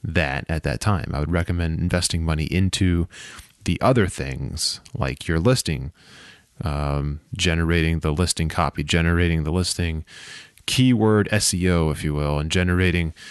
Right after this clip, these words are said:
uh, really, really high quality, well-produced,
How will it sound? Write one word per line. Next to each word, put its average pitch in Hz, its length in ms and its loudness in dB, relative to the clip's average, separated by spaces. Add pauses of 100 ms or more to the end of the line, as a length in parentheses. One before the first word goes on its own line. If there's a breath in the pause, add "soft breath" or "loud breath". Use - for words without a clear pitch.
(360 loud breath)
uh, 71 320 -2
really, 92 360 0
really 82 180 2
high 92 500 2
quality, 85 680 0
well-produced, 85 1080 0